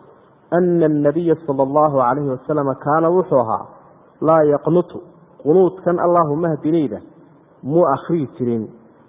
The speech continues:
"ilaa idaa dacaa liqawmin", marka uu qolo u ducaynayo, "aw dacaa calaa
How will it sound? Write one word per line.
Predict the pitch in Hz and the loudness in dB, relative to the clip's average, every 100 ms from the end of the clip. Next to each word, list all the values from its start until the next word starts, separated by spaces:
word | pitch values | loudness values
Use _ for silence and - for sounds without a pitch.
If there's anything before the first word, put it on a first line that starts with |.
| _ - | _ -4
"ilaa | 170 151 135 127 117 - | -2 -2 -2 -2 -2 -2
idaa | 135 135 131 120 113 | -2 0 2 2 0
dacaa | 156 160 127 127 | 0 2 2 2
liqawmin", | 127 - 175 156 113 95 - _ _ _ _ | 0 0 2 2 0 -8 -12 _ _ _ _
marka | 127 165 175 156 | -4 -4 -2 -4
uu | 117 127 - | -2 -4 -2
qolo | 135 147 156 - | 2 4 2 0
u | |
ducaynayo, | 151 131 107 120 104 87 90 - _ - - - _ _ _ _ _ 135 | -6 -4 -2 -2 -4 -8 -14 -18 _ -18 -18 -20 _ _ _ _ _ -2
"aw | 156 147 131 | 0 -2 -2
dacaa | 165 147 139 135 131 - | 0 2 2 2 0 2
calaa | 151 156 131 | 2 2 0